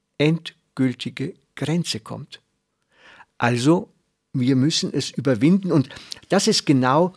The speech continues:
das Thema letztendlich der Transformation, von dem wir heute st-, heuer oder ständig sprechen neuerdings. Wir müssen unsere gesamte Lebensform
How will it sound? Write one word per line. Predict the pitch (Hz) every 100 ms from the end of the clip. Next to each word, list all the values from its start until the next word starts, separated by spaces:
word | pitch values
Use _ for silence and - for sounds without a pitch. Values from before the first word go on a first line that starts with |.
| _ - _
das | - 143 -
Thema | - 143 151 165 156
letztendlich | 147 139 - 131 147 - 147
der | - 131
Transformation, | 131 131 - - 131 123 - 143 143 110 101
von | - - 110
dem | 113 113 110
wir | 113 117 110
heute | 110 101 127
st-, | 113 -
heuer | 120 117 120 - - -
oder | 127 117
ständig | - 123 135 127 -
sprechen | - 135 156 131
neuerdings. | 104 110 110 - 165 - _ - - -
Wir | 131
müssen | 131 196 - 196 - _ _ _ _ - -
unsere | 160 147 143
gesamte | 139 123 113 156 214 220 202
Lebensform | 185 151 104 - - - 117